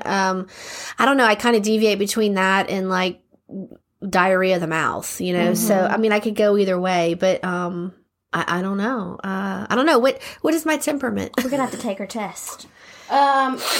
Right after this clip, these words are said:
Speaker 3: off the cuff, I would say she's probably close to my temperament. So I'll, we talk colors,
Speaker 1: Mm-hmm.
Speaker 3: but, um, she's probably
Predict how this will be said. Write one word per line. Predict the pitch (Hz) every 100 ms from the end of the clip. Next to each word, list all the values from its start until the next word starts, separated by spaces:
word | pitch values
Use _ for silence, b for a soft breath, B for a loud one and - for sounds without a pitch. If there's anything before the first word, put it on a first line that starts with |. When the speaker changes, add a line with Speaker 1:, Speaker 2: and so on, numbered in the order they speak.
| -
Speaker 3:
off | 233 277 285 -
the | 285
cuff, | 277 277 247 302 311 - - -
I | 254
would | 254 247
say | - - 247 240 247 240
she's | - 233 226
probably | 254 240 226 233 220 233 233 226 220 220 214 - _ _ _
close | - 254 233 240 - -
to | 247
my | 220 208 233 240
temperament. | 254 247 254 247 254 247 - _ _ _ _ _
So | 185 -
I'll, | 196 196
we | 208
talk | 208 -
colors, | - 160 156 165 -
Speaker 1:
Mm-hmm. | 233
Speaker 3:
but, | 165 156 -
um, | 165 165 156 151 156
she's | - 185
probably | - 180 175 170 160